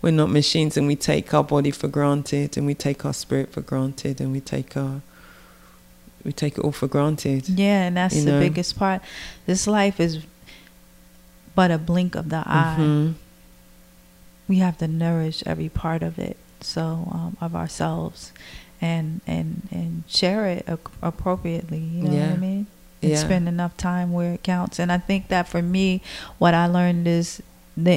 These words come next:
Speaker 2: internal work creates the external world. You know, your internal
Speaker 1: Yes.
Speaker 2: creates the external.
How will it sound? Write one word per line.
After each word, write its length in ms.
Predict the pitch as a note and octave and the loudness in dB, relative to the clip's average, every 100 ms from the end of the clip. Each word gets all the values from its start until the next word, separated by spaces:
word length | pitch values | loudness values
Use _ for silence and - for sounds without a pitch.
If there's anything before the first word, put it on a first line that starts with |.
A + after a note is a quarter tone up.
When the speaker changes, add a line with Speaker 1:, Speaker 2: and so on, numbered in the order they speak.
| - | 6
Speaker 2:
internal 760 | F3 F3 F#3+ F3 E3+ F3 F#3 - - - - | 4 4 2 2 2 2 0 -4 -12 -14 -6
work 420 | E3 E3+ E3+ - | 0 0 0 -4
creates 500 | - F3 E3+ - - | -2 0 0 -4 -6
the 120 | - | -6
external 600 | - - - E3 E3 E3 | -4 -4 0 0 2 0
world. 460 | E3 E3+ F#3 G#3+ - - - - | 0 0 0 -2 -6 -20 -8 0
You 100 | F#3 | 2
know, 120 | F3 | 2
your 200 | F3 F3+ | 2 0
internal 580 | G#3 G#3 - C#3 D3 E3+ | 4 4 4 4 4 2
Speaker 1:
Yes. 180 | - - | 0 -2
Speaker 2:
creates 380 | F3 E3+ E3+ - | 0 0 -2 -8
the 140 | - - | -6 -6
external. 640 | F3 A3 F3+ D#3+ E3 | -6 -6 -2 -2 -2